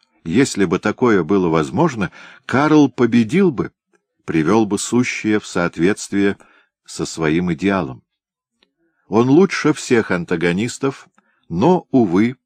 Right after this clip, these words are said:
слабее их. Потому он должен погибнуть. Однако не как преступник, как кроткая жертва, благосклонный к нему и бессильный что-либо исправить судьбы.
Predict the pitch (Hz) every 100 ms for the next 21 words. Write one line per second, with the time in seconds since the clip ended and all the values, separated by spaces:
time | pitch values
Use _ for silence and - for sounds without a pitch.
0 | _ _ _ - - 82 87 78 78 76
1 | - - 69 - _ _ _ _ _ _
2 | _ _ _ _ _ _ _ _ - 113
3 | 135 156 165 147 151 147 143 135 117 107
4 | 87 78 80 80 - - _ _ _ _
5 | _ _ - - 92 101 117 131 123 131
6 | 139 - 127 131 - 107 - 101 104 -
7 | _ _ _ _ _ 92 85 _ - 92
8 | 165 180 - 151 151 127 82 120 131 -
9 | 127 131 - _ _ 78 78 76 90 -
10 | - 87 139 139 139 127 110 110 110 117
11 | - _ _ _ 85 73 78 - - 127
12 | 139 135 123 - 110 110 101 104 - -
13 | 87 90 85 - _ _ _ _ _ _
14 | - - 76 64 67